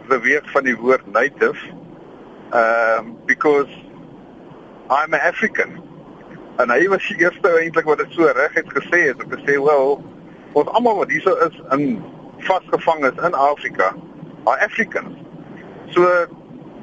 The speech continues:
ek wil net by daai punt stil staan. Ek dink ons moet nou eintlik wis, uh, het die, van die agtenveertig regering af het die mense verskriklik in 'n denkpatroon ingedruk. Maar voor agtenveertig was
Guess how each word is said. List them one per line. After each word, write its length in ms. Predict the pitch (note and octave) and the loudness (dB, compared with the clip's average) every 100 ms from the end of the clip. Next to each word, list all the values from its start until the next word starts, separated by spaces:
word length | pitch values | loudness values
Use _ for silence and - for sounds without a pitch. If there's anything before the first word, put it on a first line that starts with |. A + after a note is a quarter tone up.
| - - - - | -18 -18 -12 -4
ek 120 | - | -2
wil 100 | G3 | 2
net 140 | G#3+ G#3+ | 0 2
by 80 | |
daai 140 | E3 D#3 - | 0 0 0
punt 180 | E3 | -2
stil 300 | - G#3 F#3+ | 0 0 0
staan. 380 | E3+ - F#2+ E2+ - - - - - - | 0 0 0 -4 -12 -18 -18 -18 -16 -6
Ek 180 | - - | -4 0
dink 200 | F3 F#3+ | -2 0
ons 200 | F3+ E3+ | 0 0
moet 120 | F3 | 0
nou 440 | D3+ D3 D#3+ D#3+ D3 - - - - | 0 0 0 -4 -8 -14 -16 -18 -2
eintlik 380 | E3+ F#3 F#3 F3 - | -2 0 0 -2 -4
wis, 200 | A#2+ A#2+ - - - - - - - - - | -8 -8 -8 -16 -18 -18 -16 -16 -16 -14 -2
uh, 360 | A#2+ A#2 A2 A2 G#2+ | 0 2 2 0 -2
het 140 | B2+ C3+ | -2 0
die, 300 | C3+ B2+ A2 | 0 0 -4
van 260 | - - E3 | -6 -2 0
die 160 | E3 | 0
agtenveertig 600 | C#3 D3 E3+ F3 D#3+ D3+ | 0 -2 -2 0 0 0
regering 500 | D3 C3 D#3 D3+ C#3+ | -2 -2 0 0 2
af 160 | C#3 C#3 | 0 -2
het 120 | B2+ | -6
die 100 | A#2+ | -6
mense 340 | A#2+ C#3 E3 E3 | 0 0 -2 -4
verskriklik 600 | D#3 - - E3+ E3+ D3+ | -6 -2 -2 -2 -2 0
in 120 | C3 | 0
'n 100 | B2+ | 2
denkpatroon 680 | A2 C#3+ - A#2+ D3 C#3+ C3 | 0 -2 -4 -2 2 2 2
ingedruk. 480 | C3+ - A#2+ G2+ - - - - - - | -2 -2 0 -2 -2 -18 -20 -20 -18 -4
Maar 120 | A#2 | -4
voor 280 | - G#3 F#3+ | 0 0 2
agtenveertig 760 | E3 - E3+ D#3+ D#3 C#3+ C3 B2+ | 0 -2 -4 0 0 2 -2 0
was 160 | B2 | 0